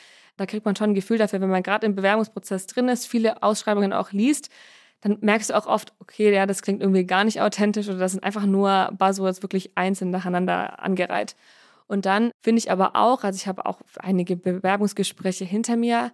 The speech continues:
du merkst an dem Ansprechpartner, ne, wie, wie gestalten die das Gespräch? Das sind ja auch allein schon kleine Sachen. Ist es ein Bewerbungsgespräch oder ist es ein Kennenlerngespräch? Ja, ist es ein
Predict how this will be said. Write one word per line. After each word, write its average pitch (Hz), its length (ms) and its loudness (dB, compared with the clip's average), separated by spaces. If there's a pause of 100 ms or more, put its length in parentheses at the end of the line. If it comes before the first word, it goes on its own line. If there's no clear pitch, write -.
(340)
du 196 80 -6
merkst 190 280 0
an 196 100 0
dem 180 240 0
Ansprechpartner, 202 880 -6
ne, 214 320 -6
wie, 226 320 2
wie 202 180 -2
gestalten 214 380 -2
die 208 80 0
das 185 180 -4
Gespräch? - 600 -8
Das - 120 -12
sind 226 140 -4
ja - 160 -2
auch - 100 -8
allein 220 320 -4
schon 254 120 -4
kleine 233 280 -2
Sachen. 196 340 -4
Ist - 140 -8
es 220 120 -4
ein 202 240 -2 (360)
Bewerbungsgespräch 262 840 -2
oder 226 100 -2
ist 220 100 -4
es 226 120 -6
ein 220 120 -2
Kennenlerngespräch? 190 1120 -2
Ja, 214 220 -2
ist - 280 -4
es 214 280 0
ein 202 340 0